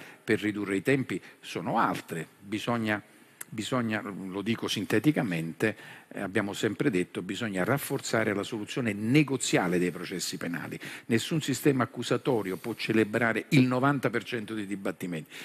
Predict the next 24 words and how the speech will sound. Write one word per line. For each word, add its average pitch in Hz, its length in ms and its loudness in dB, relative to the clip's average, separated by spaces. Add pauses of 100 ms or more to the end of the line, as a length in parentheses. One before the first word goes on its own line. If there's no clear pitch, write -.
È 113 120 0
una 120 200 2
contraddizione 123 720 -2
in 123 100 -2
termini. 131 360 2
Bis-, 120 240 -6
però 214 400 0
per 156 280 2
fare 175 300 2
questo, 104 560 -2 (480)
per 151 140 4
la 147 80 4
soluzione 135 460 2
negoziale, 117 680 2
cioè 107 280 2 (880)
patteggiamenti 139 840 4
senza 135 380 4
limiti 135 440 6
di 123 120 4
pena, 101 680 4
ehm, 92 1200 0
riti 131 340 6
abbreviati, 131 960 4
eh, 127 140 4